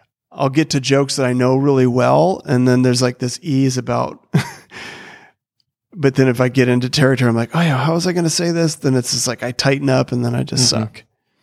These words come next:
Speaker 1: So anyway.
Speaker 2: All right. So we'll see how it goes.
Speaker 1: We'll see how it goes.
Speaker 2: Yeah. Yeah. Uh, awesome. I didn't know that about you. I didn't know that you practiced it aloud like that.
Speaker 1: Yeah.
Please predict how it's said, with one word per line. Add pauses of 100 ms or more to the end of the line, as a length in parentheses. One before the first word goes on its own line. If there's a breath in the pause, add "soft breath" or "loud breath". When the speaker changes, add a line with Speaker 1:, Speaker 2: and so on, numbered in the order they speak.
(920)
Speaker 1:
So (220)
anyway. (300)
Speaker 2:
All
right.
So
we'll
see
how
it
goes. (240)
Speaker 1:
We'll
see
how
it
goes.
Speaker 2:
Yeah. (600)
Yeah. (260)
Uh, (100)
awesome. (380)
I
didn't
know
that
about
you.
I
didn't
know
that
you
practiced
it
aloud
like
that. (400)
Speaker 1:
Yeah.